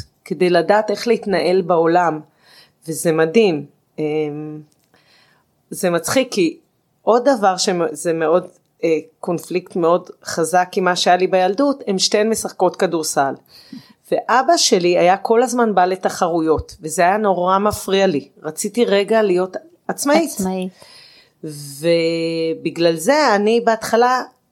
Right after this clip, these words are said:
Speaker 1: אה, נמנעתי מלבוא למשחקי כדורסל, והם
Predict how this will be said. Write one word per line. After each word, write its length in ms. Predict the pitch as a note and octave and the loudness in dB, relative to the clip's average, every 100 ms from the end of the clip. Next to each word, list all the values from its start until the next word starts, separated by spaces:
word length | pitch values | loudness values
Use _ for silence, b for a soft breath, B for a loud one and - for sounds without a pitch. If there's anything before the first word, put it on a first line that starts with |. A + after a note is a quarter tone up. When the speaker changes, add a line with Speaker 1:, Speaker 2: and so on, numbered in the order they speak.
| _ | _
Speaker 1:
אה, 40 | E3+ E3 E3 | -4 -4 -4
נמנעתי 480 | F3 E3+ F#3+ G3 A#3+ | -4 -2 -2 0 0
מלבוא 500 | A3 G3 F#3 G3+ G#3+ | 2 2 2 2 2
למשחקי 540 | G#3+ G#3 - G3+ A3+ | 0 -2 -4 -2 -2
כדורסל, 600 | A3 G#3 G3+ G3 B3 A#3 G3 - _ _ _ _ _ _ - | 0 0 0 0 2 2 -2 -16 _ _ _ _ _ _ 0
והם 240 | F#3 F#3 | 0 0